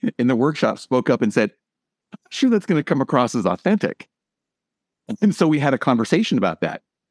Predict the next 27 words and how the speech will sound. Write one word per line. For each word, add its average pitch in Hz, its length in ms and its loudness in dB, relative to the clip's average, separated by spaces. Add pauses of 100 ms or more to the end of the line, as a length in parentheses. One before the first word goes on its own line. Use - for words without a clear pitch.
(280)
Oh, - 100 -12
this 120 160 -2
poor 131 540 -2 (480)
participant, 101 600 -2 (580)
she - 140 -4
was 139 120 2
like, 113 220 2 (120)
"Well, 123 560 0
then 120 220 2
where 151 200 0
am 147 80 0
I 131 120 2
gonna 123 220 0
find 143 280 2
a 113 60 2
story 202 420 0
for 139 140 -4
the 117 160 0
segment 156 400 0
that 127 80 2
I've 123 140 0
gotta 107 200 2
teach - 400 -2
tomorrow?" 190 540 2 (280)
And 123 120 -2
she 156 160 0
was 127 180 0